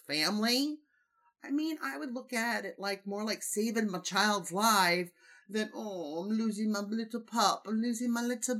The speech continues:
boy." I think she should give him the name. I think all of it is just crazy, boring, stupid. Come on, Lisa.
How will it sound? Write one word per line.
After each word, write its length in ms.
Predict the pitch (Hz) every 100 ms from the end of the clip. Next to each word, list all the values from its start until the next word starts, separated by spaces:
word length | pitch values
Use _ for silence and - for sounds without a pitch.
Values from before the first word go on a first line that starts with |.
| -
boy." 580 | 247 220 185 165 170 190 - - _ _ -
I 120 | 320
think 240 | 320 285
she 120 | -
should 280 | 226 214 175
give 180 | 170 160
him 140 | 160
the 80 | 151
name. 400 | 151 139 127 131 -
I 60 |
think 220 | 151 175 -
all 240 | 160 175 180
of 100 | 165
it 140 | 165 143
is 240 | 139 - _ _
just 720 | - 180 170 - - - - _ _ _ - _
crazy, 760 | 151 147 143 131 147 139 143 - _ _ _ _ _ _ -
boring, 480 | 160 143 135 139 131
stupid. 560 | - 127 120 101 -
Come 100 | -
on, 200 | 233 143
Lisa. 480 | 123 120 127 127 127